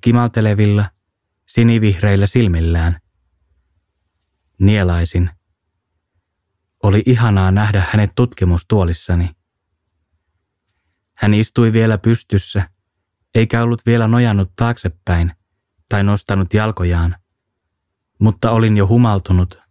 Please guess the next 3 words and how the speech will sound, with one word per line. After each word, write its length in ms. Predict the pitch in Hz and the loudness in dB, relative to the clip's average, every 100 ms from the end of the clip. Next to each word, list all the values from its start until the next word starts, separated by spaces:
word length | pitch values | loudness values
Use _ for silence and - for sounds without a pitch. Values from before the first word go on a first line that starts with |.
| _ _ _ | _ _ _
kuin 220 | - 101 | -2 0
teinipoika. 800 | 92 113 92 82 95 90 - 82 - _ _ _ _ _ _ _ _ _ _ _ _ _ - | 0 -2 -2 -2 -2 -2 -4 -8 -10 _ _ _ _ _ _ _ _ _ _ _ _ _ -4
Vavahtelin 800 | 98 107 113 - - 107 107 104 | -2 0 -2 -6 -4 -2 0 -2